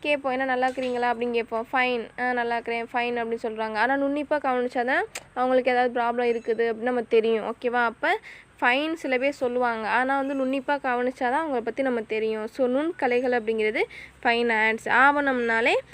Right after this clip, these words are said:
டாக்குமெண்ட். So, ஆவணப்படம்ங்கிறது டாக்குமெண்ட். இப்போ ஒற்றலாம். கல்வெட்டுங்கிறதுக்கு inscription or epigraph. சின்ன கிளாஸ் புக்கில் வந்து தனித்தனியாக கொடுத்துருப்பாங்க, இங்கே வந்து ஒன்றா கொடுத்துட்டாங்க, அவ்வளோதான். அதாவது இன்ஸ்கிரிப்ஷனுக்கு வந்து தனியாக என்ன இருக்குன்னா, பொறிப்புன்னு கொடுத்துருப்பாங்க.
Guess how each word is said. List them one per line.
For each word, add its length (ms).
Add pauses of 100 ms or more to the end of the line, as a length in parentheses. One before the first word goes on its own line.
(200)
டாக்குமெண்ட். 540
So, 80 (100)
ஆவணப்படம்ங்கிறது 800 (120)
டாக்குமெண்ட். 400
இப்போ 220
ஒற்றலாம். 380 (360)
கல்வெட்டுங்கிறதுக்கு 960 (140)
inscription 680 (100)
or 100 (260)
epigraph. 580 (460)
சின்ன 200
கிளாஸ் 280
புக்கில் 200
வந்து 180
தனித்தனியாக 420
கொடுத்துருப்பாங்க, 460
இங்கே 140
வந்து 100
ஒன்றா 260
கொடுத்துட்டாங்க, 400
அவ்வளோதான். 260 (240)
அதாவது 280 (100)
இன்ஸ்கிரிப்ஷனுக்கு 640
வந்து 140
தனியாக 340
என்ன 140
இருக்குன்னா, 260 (140)
பொறிப்புன்னு 460
கொடுத்துருப்பாங்க. 500